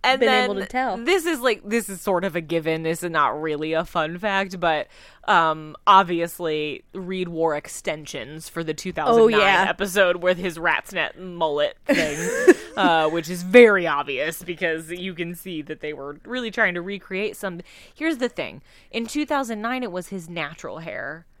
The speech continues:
Speaker 2: Mm-hmm.
Speaker 1: And in thi-, I, his natural hair cannot be recreated with
Speaker 2: No.
Speaker 1: extensions, I think is what we've learned.
Speaker 2: Yeah.
Speaker 1: So, anyway, there you go. Fun fact for you.
Speaker 2: That
Speaker 1: A
Speaker 2: was
Speaker 1: true fun fact.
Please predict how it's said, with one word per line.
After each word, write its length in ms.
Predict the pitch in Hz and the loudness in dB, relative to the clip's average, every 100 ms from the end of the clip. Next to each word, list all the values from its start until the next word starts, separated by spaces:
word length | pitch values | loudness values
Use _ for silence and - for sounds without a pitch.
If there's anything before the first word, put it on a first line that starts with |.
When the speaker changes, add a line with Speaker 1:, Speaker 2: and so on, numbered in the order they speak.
| - | -10
Speaker 2:
Mm-hmm. 240 | 247 269 | -2 0
Speaker 1:
And 360 | 285 269 247 269 - | 2 2 2 -2 -2
in 260 | 214 190 180 | -4 -2 -2
thi-, 220 | 220 277 - | 2 2 0
I, 100 | 180 | -6
his 340 | 170 220 196 | -2 -4 -2
natural 420 | 202 196 240 214 | -2 -2 -4 -6
hair 220 | 196 196 | -4 -4
cannot 440 | 180 190 165 147 87 | -2 -4 -6 -8 -6
be 120 | 160 | -6
recreated 840 | 156 156 - 147 147 135 107 107 - | -6 -10 -10 -8 -6 -4 -4 -6 -10
with 280 | 180 147 131 | -8 -6 -8
Speaker 2:
No. 40 | |
Speaker 1:
extensions, 640 | 110 202 - 170 170 165 | -6 -2 -2 -2 -6 -4
I 100 | 160 | -4
think 200 | 156 156 | -4 -10
is 120 | 151 | -8
what 180 | 160 - | -8 -8
we've 460 | 147 123 143 - - _ | -8 -10 -12 -20 -20 _
learned. 400 | 165 143 82 151 - - _ _ - | -12 -10 -10 -14 -16 -20 _ _ -6
Speaker 2:
Yeah. 380 | 196 170 165 170 _ _ _ - _ | -4 -2 -4 -8 _ _ _ -20 _
Speaker 1:
So, 260 | - - - - - _ _ _ _ _ _ _ - | -18 -12 -10 -12 -20 _ _ _ _ _ _ _ -12
anyway, 360 | 175 131 120 - | -10 -10 -14 -8
there 140 | 160 | -8
you 60 | 139 | -8
go. 160 | 113 | -12
Fun 220 | - - | -6 -6
fact 220 | 190 135 - | -6 -12 -12
for 180 | - | -18
you. 160 | 92 151 - _ _ _ _ _ _ _ _ - - - | -16 -18 -20 _ _ _ _ _ _ _ _ -20 -20 -2
Speaker 2:
That 180 | 233 262 | 0 2
Speaker 1:
A 40 | |
Speaker 2:
was 320 | 262 196 170 | 0 -2 -4
Speaker 1:
true 140 | 160 147 | -8 -10
fun 180 | 127 120 | -12 -16
fact. 340 | - - - | -16 -18 -20